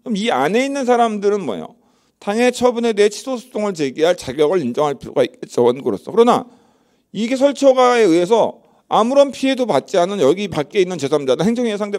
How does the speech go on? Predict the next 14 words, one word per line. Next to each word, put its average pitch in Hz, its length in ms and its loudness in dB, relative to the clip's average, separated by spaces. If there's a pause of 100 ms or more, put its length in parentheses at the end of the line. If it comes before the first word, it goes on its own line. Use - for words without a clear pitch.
얘도 220 300 2
아니고 185 540 -2
얘도 170 160 -2
제삼 147 260 -6
자잖아, 98 200 -6
둘 127 180 -12
다. 95 120 -8 (520)
상대방은 208 440 0
아니지, 113 280 -4
상대방은 170 440 -4
A니까. 110 440 -4 (420)
그때도 240 420 0
얘는 233 360 6
뭐예요? 98 200 0